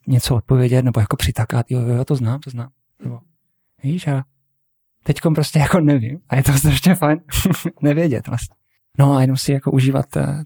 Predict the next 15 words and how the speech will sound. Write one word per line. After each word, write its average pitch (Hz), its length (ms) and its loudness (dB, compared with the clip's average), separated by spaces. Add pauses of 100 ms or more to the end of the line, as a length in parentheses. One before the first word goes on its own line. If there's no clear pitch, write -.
to, 139 380 -2
ten 131 120 -2
moment, 131 360 0 (1040)
právě 127 300 -2
tu, 139 180 -4 (120)
tu 143 80 0
příležitost, 123 720 -4 (400)
že 127 140 -2
tady 123 400 -2 (420)
jsem 113 280 0 (540)
a 123 80 2
že 127 100 0
můžu 127 200 2
něco 123 220 0
tvořit. - 340 -2